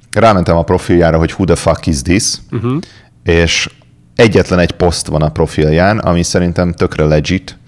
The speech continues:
Speaker 1: Azt írja, „Hello mindenkinek”, ezután három ilyen, ilyen, tudod, ilyen cuppanós emoji.
Speaker 2: Igen.
Speaker 1: És, ö, szó szerint mondom, „Hello mindenkinek, a kialakult világoknak, amelyeket én alapítottam a WhatsApp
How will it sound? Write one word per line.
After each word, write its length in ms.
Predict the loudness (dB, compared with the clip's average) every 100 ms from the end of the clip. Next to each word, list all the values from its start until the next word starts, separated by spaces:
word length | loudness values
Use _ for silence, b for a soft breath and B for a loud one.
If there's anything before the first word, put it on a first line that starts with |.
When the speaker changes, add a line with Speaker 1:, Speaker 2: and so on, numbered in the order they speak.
| b b b
Speaker 1:
Azt 280 | -4 -2 0
írja, 360 | 2 2 0 -8 B B
„Hello 280 | 0 2 4
mindenkinek”, 840 | 2 2 2 0 0 0 0 -2 -10 _ _ -4
ezután 380 | -2 0 0 2
három 320 | 4 4 2
ilyen, 300 | 2 0 -2
ilyen, 240 | -2 -2
tudod, 180 | 0 -2
ilyen 120 | 0
cuppanós 640 | -2 -4 -2 -2 0 -2 -2
emoji. 400 | -4 -2 -2 0
Speaker 2:
Igen. 260 | 0 -2 -6 -14 _ -20 _ _ _ _ _ _ _ _ _ -20 B B B B B
Speaker 1:
És, 200 | -4 0
ö, 240 | 2 2 2
szó 220 | 2 0
szerint 320 | 0 0 0
mondom, 420 | 0 0 2 0 -2 -2
„Hello 200 | 0 2
mindenkinek, 600 | 2 0 0 -2 -2 -6 B B B
a 80 | -6
kialakult 680 | -2 2 4 4 2 2 0
világoknak, 880 | 2 4 4 4 0 -2 0 -2 -2
amelyeket 640 | -2 0 2 2 2 -2
én 220 | 0 0 2
alapítottam 800 | 2 2 0 0 -2 0 0
a 80 | 0
WhatsApp 460 | 2 0 2 -2